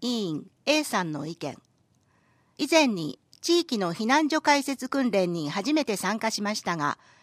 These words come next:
大変さが実感できてすごく良かったです。私もそうでしたが、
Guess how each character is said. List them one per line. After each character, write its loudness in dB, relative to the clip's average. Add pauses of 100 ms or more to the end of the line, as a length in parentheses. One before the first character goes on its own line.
(220)
大 6
変 2
さ 0
が 2
実 -8
感 4
で 2
き -18
て -4
す -6
ご 6
く 2
良 4
か 0
っ -4
た -6
で -8
す。 -14 (720)
私 2
も 4
そ 2
う 4
で 2
し -6
た 0
が、 0